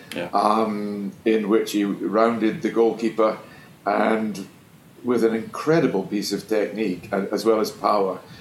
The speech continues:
Speaker 2: um, uh, hit an un-, you know, stoppable shot in from the most unlikely of angles. Uh, that goalkeeper, by the way, <clears throat> whose name was Busquets, is, uh,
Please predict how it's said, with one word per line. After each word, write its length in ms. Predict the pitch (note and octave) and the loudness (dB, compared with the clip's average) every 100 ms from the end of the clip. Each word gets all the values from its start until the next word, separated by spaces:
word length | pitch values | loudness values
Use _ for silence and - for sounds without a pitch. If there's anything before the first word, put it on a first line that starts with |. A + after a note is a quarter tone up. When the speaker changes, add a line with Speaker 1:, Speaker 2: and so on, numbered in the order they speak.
| - - - | -20 -20 -2
Speaker 2:
um, 540 | G#2 G#2 A2 G#2+ G#2+ G2 - - - - - - | 2 4 2 -2 -8 -12 -20 -20 -20 -20 -6 0
uh, 300 | G#2 G2 F#2 | 2 2 2
hit 220 | A2+ G#2+ | 2 2
an 100 | G2+ | 0
un-, 340 | G2+ G2+ F#2+ - - - | -2 -2 -12 -14 -20 -4
you 100 | A2 | -2
know, 80 | F#2 | -2
stoppable 800 | E2 G#2+ G#2 G2+ G2 F#2 F2+ - - - | -2 -2 0 -2 -2 -2 -4 -8 -20 -10
shot 320 | - G#2+ F#2+ | 0 2 2
in 160 | F#2+ | -2
from 280 | F2 G#2 G2 | -2 -4 -2
the 400 | G2 G2 G2 G2 - - - - | 0 0 0 -2 -8 -18 -16 -14
most 340 | G2+ G#2 - - - - | -8 -8 -8 -14 -14 -6
unlikely 500 | G#2+ G#2 G#2 G#2 G#2 | -4 0 -2 0 0
of 100 | G#2+ | 2
angles. 520 | A2+ A2+ G2 F#2+ G2 - - - - - B2 | 2 2 0 -4 -4 -12 -20 -20 -20 0 4
Uh, 100 | C3 | 6
that 200 | D3+ D3 | 6 6
goalkeeper, 420 | A3 A3+ E3+ C3+ | 6 6 2 4
by 180 | G2 G2+ | 4 4
the 80 | G2 | 4
way, 260 | A2+ D3+ - | 2 0 2
<clears throat> 600 | G3 F#3 D#3 F2+ - - | 4 4 2 -2 -10 -4
whose 300 | G2+ G2+ G#2+ | 0 0 2
name 320 | A#2+ A#2 G2+ - - - - | 2 2 -2 -12 -20 -14 -4
was 160 | G#2 | -4
Busquets, 800 | - G#2+ - - C3+ F2+ - - - - - - - - | 0 0 0 2 2 2 -2 -10 -14 -20 -20 -18 -20 0
is, 480 | B2 B2+ C3+ A2+ A2+ | 4 6 4 2 2
uh, 160 | C3 | 2